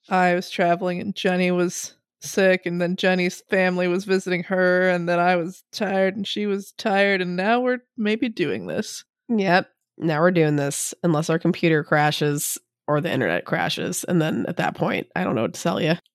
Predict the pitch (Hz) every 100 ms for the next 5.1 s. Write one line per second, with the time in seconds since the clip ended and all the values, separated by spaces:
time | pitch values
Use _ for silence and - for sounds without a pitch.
0 | - 262 240 233 285 202 - - - -
1 | - _ _ _ - 160 - 170 160 -
2 | - _ _ _ _ _ 202 311 427 285
3 | 277 214 156 143 175 190 165 147 135 156
4 | 170 175 - 160 - - 185 214 - 180